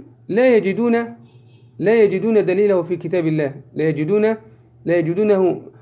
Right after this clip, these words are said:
آه، مرسوما في كتاب الله ولا في سنة النبي صلى الله عليه وآله وسلم.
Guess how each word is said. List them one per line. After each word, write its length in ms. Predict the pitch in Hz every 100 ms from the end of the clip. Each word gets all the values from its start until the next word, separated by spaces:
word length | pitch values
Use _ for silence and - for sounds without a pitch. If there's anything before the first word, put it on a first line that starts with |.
| - -
آه، 400 | 139 156 156 151
مرسوما 760 | 156 165 160 233 240 247 247
في 180 | 214 185
كتاب 320 | 165 175 220
الله 240 | 202 202 220
ولا 200 | 190 180
في 160 | 180
سنة 280 | 165 214 196 196
النبي 300 | 180 180 175
صلى 220 | 180 170
الله 140 | 165
عليه 180 | 170 170
وآله 160 | 170 165
وسلم. 360 | 160 165 139